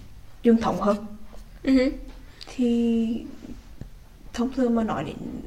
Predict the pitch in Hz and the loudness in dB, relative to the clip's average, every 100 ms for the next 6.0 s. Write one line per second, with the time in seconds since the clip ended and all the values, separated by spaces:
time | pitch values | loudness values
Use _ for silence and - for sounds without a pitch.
0 | - - - - - - - - 233 233 | -12 -14 -16 -18 -18 -20 -18 2 6 8
1 | 233 208 240 233 - - 196 185 - - | 6 4 2 2 2 0 -2 -4 -4 -2
2 | 151 233 190 - 226 214 208 220 220 - | 2 6 6 6 2 4 2 2 2 -2
3 | - - 202 202 196 208 226 254 - - | -2 0 0 2 4 4 6 4 2 -6
4 | - - - - 202 226 220 - 190 190 | -14 -4 -2 0 6 8 6 2 0 0
5 | 170 190 185 196 180 - 208 208 185 - | 0 0 0 0 0 0 -2 -2 -2 -2